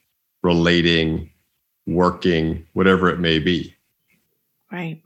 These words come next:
Speaker 1: Right? And we no longer want to participate in anything that is other than of that higher joyful experience.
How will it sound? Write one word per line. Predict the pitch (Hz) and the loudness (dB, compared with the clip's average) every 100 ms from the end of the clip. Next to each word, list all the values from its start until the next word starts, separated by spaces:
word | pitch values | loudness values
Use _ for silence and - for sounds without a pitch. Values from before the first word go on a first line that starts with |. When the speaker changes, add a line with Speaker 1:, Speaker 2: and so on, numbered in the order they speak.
| _ _ | _ _
Speaker 1:
Right? | - - _ _ _ | -16 -16 _ _ _
And | 87 87 | -4 0
we | 90 | 2
no | 98 110 | 4 4
longer | 110 101 95 | 4 4 2
want | 90 87 | 2 0
to | |
participate | 85 90 - 135 - 95 85 80 | -2 -2 0 0 0 0 2 2
in | 82 | 0
anything | 90 101 95 - 98 90 | 0 2 0 0 0 2
that | 82 | 2
is | 78 - | 0 0
other | 107 101 82 | 0 2 2
than | 92 101 76 67 85 107 _ _ _ _ _ _ _ _ _ _ - | 2 2 0 -2 -6 -8 _ _ _ _ _ _ _ _ _ _ 0
of | 95 85 | 0 2
that | 95 85 - _ _ _ _ _ | 2 0 -2 _ _ _ _ _
higher | - 95 92 90 | -2 2 4 2
joyful | 80 90 87 85 - 82 | 0 0 2 2 0 0
experience. | 78 - - 90 87 78 71 71 - - | 0 -2 0 2 2 2 -2 -6 -8 -8